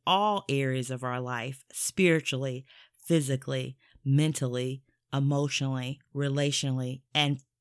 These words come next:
financially as a result of our gratitude? So that is why today I would like to share something I call the Be Gratitudes.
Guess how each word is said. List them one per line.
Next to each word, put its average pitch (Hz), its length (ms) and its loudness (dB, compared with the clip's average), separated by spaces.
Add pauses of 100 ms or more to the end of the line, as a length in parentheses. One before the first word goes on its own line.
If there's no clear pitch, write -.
financially 123 1200 -4 (540)
as 147 240 2
a 139 60 -2
result 131 580 -2
of 123 180 -4 (160)
our 131 400 0 (160)
gratitude? 117 720 -6 (1500)
So 185 160 2
that 185 220 2
is 247 160 -2
why 147 440 -2
today 147 580 -2 (580)
I 220 100 6
would 285 140 0
like 240 260 -4
to 185 100 -2
share 170 300 2
something 156 600 -2 (340)
I 196 220 2
call 135 520 -4
the 143 140 0
Be 156 420 0 (140)
Gratitudes. 131 840 -4